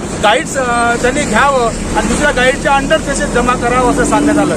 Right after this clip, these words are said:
जेव्हा की पहिला thesis त्यांनी जमा केला, तेव्हा जे guide होते, त्या गाईडची सगळी सही झालेली आहे। तिथले जे प्रमुख आहे, त्यांनी सुद्धा त्यां-, त्यावेळी त्यांचा thesis जमा करून घेतला, त्यांना त्याची,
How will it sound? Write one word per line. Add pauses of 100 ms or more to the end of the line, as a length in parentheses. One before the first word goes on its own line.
(320)
जेव्हा
की
पहिला
thesis
त्यांनी
जमा
केला,
तेव्हा
जे
guide
होते,
त्या
गाईडची
सगळी
सही
झालेली
आहे। (180)
तिथले
जे
प्रमुख
आहे,
त्यांनी
सुद्धा
त्यां-,
त्यावेळी
त्यांचा
thesis
जमा
करून
घेतला,
त्यांना
त्याची,